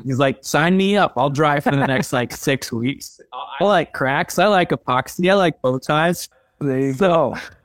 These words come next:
Speaker 1: so it was, like, my first drying client was a guy with a crap ton of cookies, and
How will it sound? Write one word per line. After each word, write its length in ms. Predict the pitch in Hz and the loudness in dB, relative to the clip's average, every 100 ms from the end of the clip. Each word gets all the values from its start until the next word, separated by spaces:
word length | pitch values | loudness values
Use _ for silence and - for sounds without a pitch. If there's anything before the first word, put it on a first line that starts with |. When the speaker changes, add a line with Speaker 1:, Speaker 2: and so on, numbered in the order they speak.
| _ _ _ _ | _ _ _ _
Speaker 1:
so 180 | 208 202 | 0 2
it 40 | 196 | 2
was, 120 | 170 | 2
like, 160 | 175 | 2
my 140 | 175 170 | 2 0
first 320 | - 185 - | 0 -2 0
drying 340 | 156 135 160 | 0 2 2
client 320 | - 131 127 123 | 0 0 0 -2
was 120 | 127 | -2
a 40 | |
guy 240 | 123 127 123 | -2 0 0
with 140 | 123 | -2
a 60 | 113 | -6
crap 300 | - 135 123 | 0 0 0
ton 160 | 135 120 | -2 -2
of 80 | |
cookies, 460 | - - 127 131 - | -4 -6 -2 -2 0
and 220 | 127 123 | -2 -2